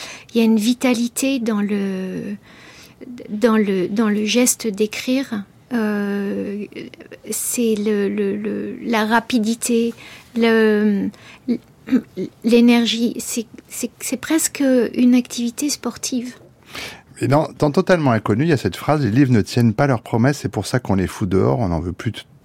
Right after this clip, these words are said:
Speaker 2: tout à coup, on les donne, on les met sur le trottoir. » Alors on est transporté du coup dans ce nouveau livre qui débute par le fait que la narratrice, en allant faire son footing, découvre un petit tas d'ordures,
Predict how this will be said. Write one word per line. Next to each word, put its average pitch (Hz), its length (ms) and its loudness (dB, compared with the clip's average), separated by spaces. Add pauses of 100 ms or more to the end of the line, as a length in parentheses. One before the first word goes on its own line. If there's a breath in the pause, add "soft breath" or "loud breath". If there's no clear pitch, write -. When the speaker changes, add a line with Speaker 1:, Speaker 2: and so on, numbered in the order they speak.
(160)
Speaker 2:
tout - 180 -6
à 107 100 4
coup, - 240 -4
on 139 60 4
les 98 140 4
donne, 113 320 4
on 104 60 4
les 98 100 4
met 117 160 6
sur 123 160 0
le 95 120 4
trottoir. » 131 540 2
Alors 78 180 -4
on 82 100 -4
est 78 160 -6
transporté - 720 -2
du 98 140 -8
coup 120 160 -4
dans 95 140 -2
ce - 120 -8
nouveau 90 340 0
livre 131 340 0
qui - 100 -12
débute 92 340 -2
par 90 160 -2
le 85 80 -4
fait - 380 -6
que 101 300 -6 (200)
la - 80 -8
narratrice, 90 800 -2 (720 loud breath)
en - 60 -4
allant 85 140 0
faire 98 180 -2
son - 160 -4
footing, 120 460 -2
découvre 90 340 -2
un 82 80 0
petit - 300 -8
tas 87 160 0
d'ordures, 87 680 -2